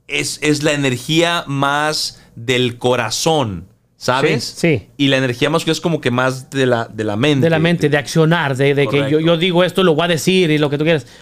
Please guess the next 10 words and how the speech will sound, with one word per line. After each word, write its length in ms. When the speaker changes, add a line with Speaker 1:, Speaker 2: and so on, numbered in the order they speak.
Speaker 2:
Ok, 180
y 140
ahí 160
es 80
donde 200
cuando, 340
cuando 200
entendamos 540
esta 260
ley 380